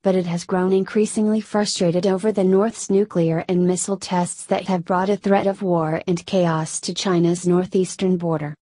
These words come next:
The left has created this monster by appeasing Kim Jong-un and others like him around the world, so much so that Jong-un thinks he can get away with this insane behavior. Now,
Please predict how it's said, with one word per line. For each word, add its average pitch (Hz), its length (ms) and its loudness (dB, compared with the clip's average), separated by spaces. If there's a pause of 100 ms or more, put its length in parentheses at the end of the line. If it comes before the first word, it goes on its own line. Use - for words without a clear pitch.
(420)
The 220 120 2
left 196 300 0
has 175 240 -4
created 202 480 2
this 190 260 -2
monster 190 400 2
by 180 160 0
appeasing 185 560 -2
Kim 180 240 0
Jong-un 190 480 0
and 185 180 -2
others 202 380 0
like 185 240 -2
him 165 240 2
around 165 400 0
the 175 120 2
world, 170 280 0
so 214 180 0
much 196 240 0
so 175 220 -2
that 160 160 -2
Jong-un 190 440 0
thinks 175 360 0
he 202 160 2
can 202 220 0
get 165 280 0
away 196 300 2
with 202 160 -2
this 185 240 -2
insane 185 480 0
behavior. 165 560 -2 (460)
Now, 202 500 2